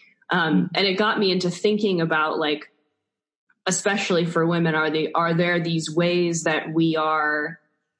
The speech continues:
Speaker 1: you know, animalistic and powerful within our sexuality that's very core to our, to our identity, and something that's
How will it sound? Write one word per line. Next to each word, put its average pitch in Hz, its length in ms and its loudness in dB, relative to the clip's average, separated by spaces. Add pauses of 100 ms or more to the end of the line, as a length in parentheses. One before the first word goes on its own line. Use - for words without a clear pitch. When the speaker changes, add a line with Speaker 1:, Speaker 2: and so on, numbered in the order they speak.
(500)
Speaker 1:
you 175 160 2
know, 151 360 0 (180)
animalistic 160 800 0
and 151 160 -2
powerful 156 560 -2
within 151 260 -2
our 135 140 -2
sexuality 156 1040 -2
that's 156 220 -4
very 165 260 0
core 151 360 -2
to 151 220 -2
our, 143 140 -2 (240)
to 156 200 -2
our 143 280 -2
identity, 147 500 0
and 139 120 -4
something 147 420 -4
that's - 560 -6